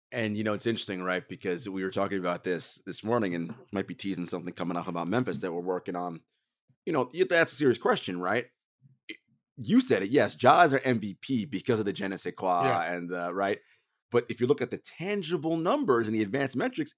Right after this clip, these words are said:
Speaker 1: it says it's Tripp.
Speaker 2: Yeah.
Speaker 1: But here's the thing, and again, I don't,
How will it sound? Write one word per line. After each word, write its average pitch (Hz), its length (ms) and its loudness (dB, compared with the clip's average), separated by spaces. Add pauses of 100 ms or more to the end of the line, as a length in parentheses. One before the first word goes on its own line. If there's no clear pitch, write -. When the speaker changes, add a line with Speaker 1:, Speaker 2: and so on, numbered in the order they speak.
Speaker 1:
it 117 180 0
says 101 300 0
it's - 160 -4
Tripp. - 260 -2
Speaker 2:
Yeah. 139 180 4 (420)
Speaker 1:
But 143 140 6
here's 269 280 6
the 196 120 6
thing, 143 380 2 (140)
and 113 120 4
again, 131 380 6
I 120 100 4
don't, 139 280 6